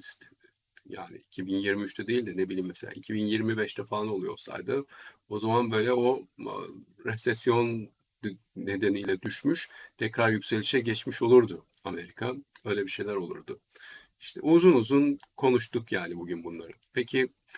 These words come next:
altın falan için bir şey demeyecek miyim? Ya diyebileceğim işte görüyorsunuz yani resesyon endişesi falan var. Ee, artık Amerikan on yıllıklarda da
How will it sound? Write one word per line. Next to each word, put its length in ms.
altın 420
falan 320
için 240
bir 60
şey 220
demeyecek 500
miyim? 240
Ya 200
diyebileceğim 640
işte 200
görüyorsunuz 640
yani 180
resesyon 460
endişesi 600
falan 420
var. 400
Ee, 400
artık 440
Amerikan 460
on 160
yıllıklarda 760
da 180